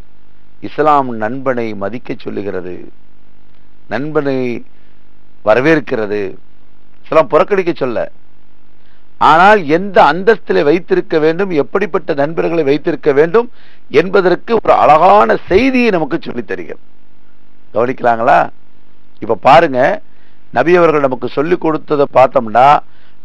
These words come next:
நம்மளுடைய நண்பர்கள்லாம் எப்படிப்பட்ட நண்பர்களாக இருக்கிறாங்கிறதுக்கு அடையாளம் தெரிஞ்சு போயிடும். கவனிங்க, "அர் ரஜுலு அலா தீனி ஹலீலிஹி", ஒருவன்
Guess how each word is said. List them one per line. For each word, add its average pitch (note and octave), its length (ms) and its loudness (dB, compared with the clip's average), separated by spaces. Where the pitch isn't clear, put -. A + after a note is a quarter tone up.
நம்மளுடைய D3 500 2
நண்பர்கள்லாம் D#3 720 2
எப்படிப்பட்ட D3+ 560 0
நண்பர்களாக C#3+ 560 2
இருக்கிறாங்கிறதுக்கு C#3 720 0
அடையாளம் C#3 420 4
தெரிஞ்சு A2+ 200 -6
போயிடும். F#2+ 260 -6
கவனிங்க, G#2 600 -2
"அர் D#3+ 220 6
ரஜுலு F3 440 2
அலா C3 360 6
தீனி E3+ 340 -4
ஹலீலிஹி", A#2+ 580 -4
ஒருவன் A2 540 -2